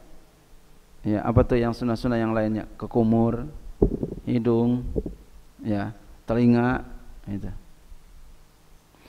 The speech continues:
Sunnah ini hukumnya sunnah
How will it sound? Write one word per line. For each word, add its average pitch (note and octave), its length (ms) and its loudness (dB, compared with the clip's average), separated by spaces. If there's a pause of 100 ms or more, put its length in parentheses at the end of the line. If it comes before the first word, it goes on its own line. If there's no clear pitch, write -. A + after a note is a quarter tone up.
(600)
Sunnah A3+ 400 10
ini A3+ 480 6 (720)
hukumnya G3 480 8
sunnah A3 640 2